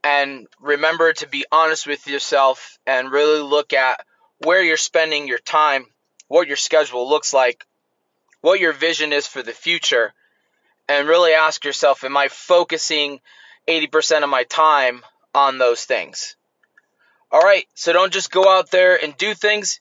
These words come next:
Get shit done. Keep getting things done. This is Coach P J. You're tuned into Better Living. Have an awesome day.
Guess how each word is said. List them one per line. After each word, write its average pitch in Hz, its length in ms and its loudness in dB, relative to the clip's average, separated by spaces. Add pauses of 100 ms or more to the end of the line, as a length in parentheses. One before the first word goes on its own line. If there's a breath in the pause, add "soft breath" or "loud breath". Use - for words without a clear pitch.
(160)
Get 185 220 -2
shit - 380 -4
done. 208 420 0 (720)
Keep - 380 -8
getting 190 320 0
things 196 360 -4
done. 190 480 0
This 175 200 -2
is 165 100 -6
Coach - 340 0
P 190 200 -2
J. 180 400 0
You're 156 160 -4
tuned 165 260 -4
into 165 240 -2
Better 147 260 2
Living. 175 460 0 (380 soft breath)
Have 147 240 2
an 143 140 -4
awesome 156 440 0
day. 180 420 0